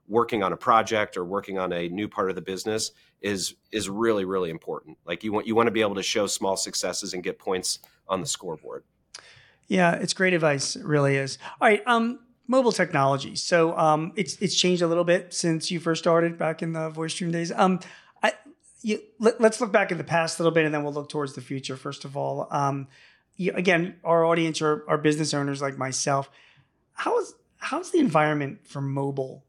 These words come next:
Speaker 2: technology changed in the past just few years? That,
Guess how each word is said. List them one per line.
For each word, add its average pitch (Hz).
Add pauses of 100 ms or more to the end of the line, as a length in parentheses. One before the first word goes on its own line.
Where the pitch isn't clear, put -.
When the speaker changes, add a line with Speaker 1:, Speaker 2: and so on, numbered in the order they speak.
Speaker 2:
technology 135 (320)
changed - (320)
in 139
the 131
past 127 (220)
just - (120)
few 175
years? 143 (520)
That, 143